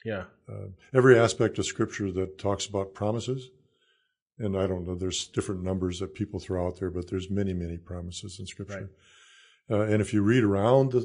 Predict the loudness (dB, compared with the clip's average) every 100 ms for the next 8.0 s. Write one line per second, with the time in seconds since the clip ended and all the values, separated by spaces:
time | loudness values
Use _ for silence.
0 | 0 -2 -2 -4 -4 -2 -2 -4 -8 -6
1 | -6 -4 -6 -6 -8 -12 -16 _ -4 -2
2 | 2 0 0 -6 -8 -10 -12 -20 -20 -20
3 | _ _ -2 -2 -2 0 0 0 -2 -2
4 | -4 -10 -10 -10 -12 -14 -16 _ _ _
5 | _ _ -4 -2 0 -2 -4 -6 -6 -8
6 | -14 -12 -10 -8 -8 -10 -10 -12 -12 -16
7 | -16 -16 -10 -8 -6 -8 -12 -14 -14 -16